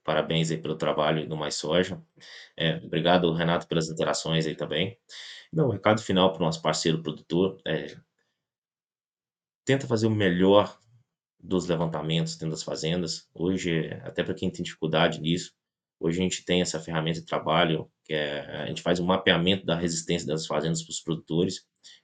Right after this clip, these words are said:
tem, tem esse serviço pra oferecer, mas o produtor que consegue, às vezes, pelo histórico, aquele produtor que tá mais dentro da propriedade, faça um bom levantamento que você tem, entenda,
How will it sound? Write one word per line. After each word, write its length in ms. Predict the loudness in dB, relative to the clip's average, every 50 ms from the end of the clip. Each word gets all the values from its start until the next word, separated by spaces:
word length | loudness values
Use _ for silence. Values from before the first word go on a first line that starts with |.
| _ _ _
tem, 140 | -8 -8 -8
tem 220 | -6 -2 -2 0
esse 100 | 0 0
serviço 360 | 0 0 0 0 -2 -4 -2
pra 120 | -4 -4 -4
oferecer, 600 | -4 -4 -6 -4 -4 -4 -4 -4 -4 -6 -6 -10 _ -20 -20 -20 -20 -16 _
mas 320 | -4 -2 2 4 4 4 4
o 60 | 2
produtor 340 | 2 0 2 4 2 2 2
que 340 | 0 0 0 0 0 -4 -8 _
consegue, 480 | -4 -4 -2 2 6 8 8 8 8
às 120 | 6 4 6
vezes, 200 | 4 4 4 2
pelo 180 | 2 0 0
histórico, 580 | 0 0 0 2 6 8 8 8 8 6 2 -2
aquele 200 | -4 -6 -6 -4
produtor 300 | -4 -6 -4 -4 -4 -6
que 60 | -4
tá 100 | -4 -2
mais 180 | 0 0 0 2
dentro 140 | 0 -2 -4
da 40 |
propriedade, 600 | -6 -6 -8 -6 -4 -2 0 2 2 0 0 -6 _ _ -20 -20 -20 -20 -20 _ _ _ _ _ -20 -18 -16 -4
faça 280 | -2 0 0 2 0
um 80 | 0 2
bom 200 | 4 6 6 6
levantamento 540 | 6 4 2 0 -2 -2 -2 -2 -2 -4 -8
que 220 | _ _ _ -10
você 120 | -10 -8
tem, 260 | -4 -4 -2 -2 -2 -4
entenda, 560 | -6 -2 0 0 0 2 0 0 -2 -4